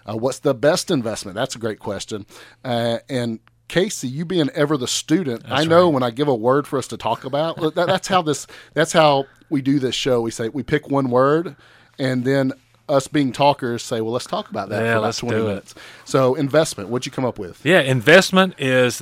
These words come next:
Speaker 2: the dedication of an asset
Speaker 1: Mm-hmm.
Speaker 2: acquired with the goal of, goal of generating income or appreciation.
Speaker 1: Okay.
Speaker 2: The dedication of an asset.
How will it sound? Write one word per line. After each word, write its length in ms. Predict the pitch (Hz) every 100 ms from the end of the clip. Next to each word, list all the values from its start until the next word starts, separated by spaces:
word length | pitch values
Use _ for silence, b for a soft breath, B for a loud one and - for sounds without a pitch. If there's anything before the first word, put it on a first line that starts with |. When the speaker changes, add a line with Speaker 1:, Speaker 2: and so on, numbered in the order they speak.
| 120
Speaker 2:
the 440 | 110 123 120 117
dedication 680 | 113 180 185 - 180 165 175
of 140 | 156
an 80 | 135
asset 840 | - 135 120 - 104 90 - - - b b b b
Speaker 1:
Mm-hmm. 180 | 90 120 -
Speaker 2:
acquired 800 | 120 - - 151 156 165 160 147
with 200 | 127 104
the 100 | 107
goal 460 | - 143 147 147
of, 40 | 127
goal 200 | 151 127
of 120 | 110
generating 500 | 139 139 131 123 117
income 380 | 127 123 131 120
or 120 | 113
appreciation. 680 | - 117 104 107 95 113 113 B 98
Speaker 1:
Okay. 240 | 90 90
Speaker 2:
The 120 | 120
dedication 920 | 107 147 160 165 - 160 151 - 143
of 140 | 135 127
an 80 |
asset. 440 | 123 113 - 104